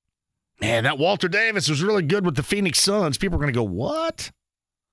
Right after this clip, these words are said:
That Lever, fantastic with the Denver Nuggets. Huh?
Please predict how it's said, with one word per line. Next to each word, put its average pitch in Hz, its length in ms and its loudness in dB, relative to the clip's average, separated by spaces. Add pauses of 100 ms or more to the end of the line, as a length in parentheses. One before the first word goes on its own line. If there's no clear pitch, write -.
(3000)
That 180 240 0
Lever, 185 520 0
fantastic 185 960 0
with 156 80 0
the 143 80 0
Denver 175 340 2
Nuggets. 175 460 0
Huh? 330 460 2